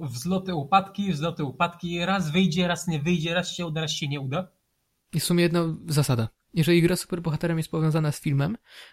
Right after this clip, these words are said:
Speaker 2: to masz dziewięćdziesiąt dziewięć procent szansy na to, że będzie kiepskie. Jedynym
Speaker 1: No,
Speaker 2: wyjątkiem,
Speaker 1: tak.
Speaker 2: jaki tutaj kojarzę, jest, y, X-Men Origins. To jest
Speaker 1: I-
Speaker 2: ten jedyny moment,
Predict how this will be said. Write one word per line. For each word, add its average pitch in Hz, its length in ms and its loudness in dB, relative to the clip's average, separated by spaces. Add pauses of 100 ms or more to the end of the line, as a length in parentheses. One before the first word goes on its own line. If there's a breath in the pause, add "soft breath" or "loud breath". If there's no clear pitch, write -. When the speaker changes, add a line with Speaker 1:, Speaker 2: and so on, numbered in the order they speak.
Speaker 2:
to 147 80 -2
masz 151 140 4
dziewięćdziesiąt 180 420 -2
dziewięć 170 160 -4
procent 160 300 -4
szansy 165 220 -2
na 156 120 2
to, 160 120 0
że 151 80 0
będzie 143 220 2
kiepskie. - 480 -8 (420)
Jedynym 208 280 4
Speaker 1:
No, 180 60 0
Speaker 2:
wyjątkiem, 185 340 2
Speaker 1:
tak. 180 40 2
Speaker 2:
jaki 170 180 -4
tutaj 170 240 2
kojarzę, 151 460 8
jest, 156 540 2
y, 156 200 0
X-Men 151 280 2
Origins. 117 440 -4 (460 loud breath)
To - 40 -8 (100)
jest 170 80 4
Speaker 1:
I- - 40 -8
Speaker 2:
ten 220 120 8
jedyny 208 340 6
moment, 180 500 2